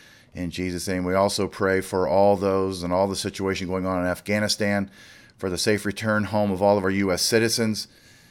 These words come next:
as well as the healing and restoration of our soldiers that have been wounded, and for prayer for comfort and peace for the families who have lost, uh, loved ones, fallen soldiers over there. It's terrible, and, uh, but what we can do is we can pray about it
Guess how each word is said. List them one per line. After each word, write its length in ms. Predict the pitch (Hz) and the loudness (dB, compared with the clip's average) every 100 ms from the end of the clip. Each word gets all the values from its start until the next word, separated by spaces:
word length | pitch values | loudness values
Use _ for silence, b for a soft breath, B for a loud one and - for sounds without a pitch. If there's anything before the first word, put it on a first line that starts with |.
| b | b
as 160 | - 92 | -8 4
well 180 | 117 117 | 6 6
as 120 | 101 | 4
the 80 | 107 | 2
healing 320 | 127 127 117 | 2 4 4
and 100 | 110 | 4
restoration 540 | 110 - 110 110 110 | 4 2 2 2 2
of 80 | 98 | 0
our 120 | 95 | 0
soldiers 380 | - 107 107 107 | 0 0 2 0
that 80 | 98 | 0
have 80 | 92 | -2
been 220 | 92 92 | -2 0
wounded, 460 | 104 110 113 104 - b b b b - | 2 4 2 0 -8 b b b b -4
and 320 | 95 95 95 | -2 -2 -2
for 140 | 95 | -6
prayer 420 | 92 - 107 104 87 | -6 0 4 4 2
for 180 | 92 | -4
comfort 400 | 85 113 110 101 | -4 -2 0 -2
and 140 | 95 - | -4 -6
peace 280 | 107 101 - | -4 -4 -4
for 120 | 92 | -6
the 100 | 87 | -6
families 580 | - 104 104 95 92 - | 0 0 2 -2 -4 -4
who 160 | 90 | -4
have 360 | 92 85 80 - b b b - | -2 -2 -2 -10 b b b -4
lost, 680 | 95 101 98 - - - - _ - | 2 4 4 0 -8 -14 -18 _ -10
uh, 360 | 90 87 82 78 - - - - | -6 -4 -6 -10 -16 -20 -20 -8
loved 320 | 92 98 101 | 2 4 4
ones, 340 | 95 87 87 | 0 -2 -4
fallen 360 | - 101 101 92 | 0 2 2 0
soldiers 540 | - 95 92 82 85 | 0 0 0 -2 -4
over 200 | 90 85 | -4 -4
there. 220 | 80 85 85 | -2 -2 -4
It's 140 | - | -6
terrible, 520 | - 104 104 104 101 B B B B | -2 0 2 0 -2 B B B B
and, 300 | 85 85 87 | -6 -4 -2
uh, 100 | 85 | -2
but 260 | 76 87 - | -2 -4 -2
what 200 | 95 82 | -2 0
we 140 | 98 | -2
can 180 | 98 90 | -2 -4
do 200 | 95 92 | -2 -2
is 120 | 87 | -2
we 80 | 87 | -6
can 140 | 90 | -8
pray 260 | - 104 95 | -4 0 0
about 260 | 92 90 90 | 2 0 0
it 220 | 87 | -4